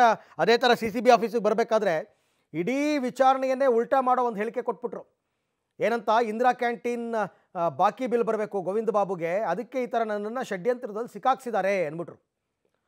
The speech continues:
ಅದ್ರ ಬಗ್ಗೆನೂ ಕೂಡ ಸಾಕಷ್ಟು ಚರ್ಚೆಗಳಾಯ್ತು, ಅದ್ರ ಬಗ್ಗೆನೂ ಸಾಕಷ್ಟು ವಿಚಾರಣೆಗಳಾಯ್ತು. ಓಕೆ, ಈ ಬಗ್ಗೆ ಮತ್ತಷ್ಟು ಮಾಹಿತಿ ನನ್ನ ಕೊಲೀಗ್ ನರಸಿಂಹಮೂರ್ತಿ ಅವರಿಂದ ಪಡಿತಾ ಹೋಗೋಣ. ಮೂರ್ತಿ, ಇವಾಗ ಇವತ್ತು ಚೈತ್ರ ಅವರ ಮೂರನೇ ದಿನದ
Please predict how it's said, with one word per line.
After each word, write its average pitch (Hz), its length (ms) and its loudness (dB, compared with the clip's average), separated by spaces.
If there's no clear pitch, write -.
ಅದ್ರ 165 140 0
ಬಗ್ಗೆನೂ 240 440 4
ಕೂಡ 277 180 0
ಸಾಕಷ್ಟು 254 380 -2
ಚರ್ಚೆಗಳಾಯ್ತು, 240 640 -4
ಅದ್ರ 160 160 -6
ಬಗ್ಗೆನೂ 226 320 -4
ಸಾಕಷ್ಟು 240 380 -4
ವಿಚಾರಣೆಗಳಾಯ್ತು. 247 840 -4
ಓಕೆ, 226 340 2
ಈ 254 40 0
ಬಗ್ಗೆ 233 260 2
ಮತ್ತಷ್ಟು 240 460 0
ಮಾಹಿತಿ 247 260 0
ನನ್ನ 247 180 -2
ಕೊಲೀಗ್ 220 420 0
ನರಸಿಂಹಮೂರ್ತಿ 247 760 0
ಅವರಿಂದ 220 220 2
ಪಡಿತಾ 214 360 0
ಹೋಗೋಣ. 202 300 0
ಮೂರ್ತಿ, 220 300 -2
ಇವಾಗ 262 200 4
ಇವತ್ತು 240 420 6
ಚೈತ್ರ 254 460 0
ಅವರ 254 200 6
ಮೂರನೇ 294 500 2
ದಿನದ 240 260 0